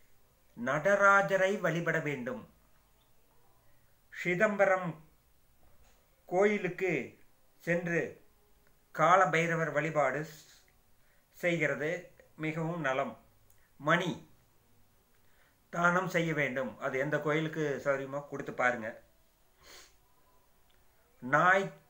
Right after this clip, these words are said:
நாய்களுக்கு அன்னதானம் செய்வது நல்ல பரிகாரம் ஆகும். பரணி நட்சத்திரக்காரர்கள் ஸ்ரீ ராமபிரான் கோயில் எங்கு இருந்தாலும்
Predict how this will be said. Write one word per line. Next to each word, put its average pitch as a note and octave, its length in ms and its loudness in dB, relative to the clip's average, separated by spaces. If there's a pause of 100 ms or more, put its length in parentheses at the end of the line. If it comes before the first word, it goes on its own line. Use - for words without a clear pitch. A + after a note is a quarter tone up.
நாய்களுக்கு E3+ 680 0
அன்னதானம் D#3 640 0
செய்வது C#3 400 -6 (1000)
நல்ல D#3+ 260 0 (100)
பரிகாரம் C#3 580 0
ஆகும். A2 340 -8 (4000)
பரணி G#3+ 380 4
நட்சத்திரக்காரர்கள் D#3+ 1120 0 (1600)
ஸ்ரீ D#3+ 180 -2
ராமபிரான் F3 680 2
கோயில் E3 320 -2
எங்கு D#3+ 280 -2
இருந்தாலும் C#3+ 580 -2